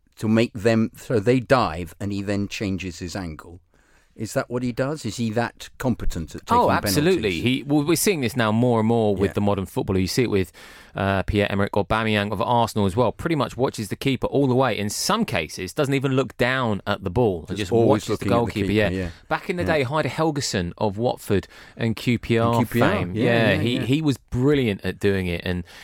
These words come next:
Speaker 2: he speaks to a lot of goalkeepers back then, and none of them could ever save his penalties. It's the same with Jorginho.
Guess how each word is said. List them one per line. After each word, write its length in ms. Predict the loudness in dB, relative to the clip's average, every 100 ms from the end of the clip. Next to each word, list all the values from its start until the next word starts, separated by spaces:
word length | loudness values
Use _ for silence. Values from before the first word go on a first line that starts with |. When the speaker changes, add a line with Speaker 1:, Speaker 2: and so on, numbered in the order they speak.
| -18
Speaker 2:
he 40 | -4
speaks 200 | -2 0
to 80 |
a 20 | 0
lot 40 | 2
of 40 |
goalkeepers 420 | 0 -2 -4 -4
back 200 | -4 -2
then, 180 | -2 -2
and 160 | -4 -6
none 160 | -6
of 80 | -4
them 160 | -2 0
could 140 | 0
ever 160 | 0 0
save 340 | 0 0 -2
his 120 | -4
penalties. 440 | -4 -2 -2 -6 -8
It's 120 | -8
the 60 |
same 380 | -4 -2 0 0
with 140 | 0 0
Jorginho. 500 | 0 0 0 -2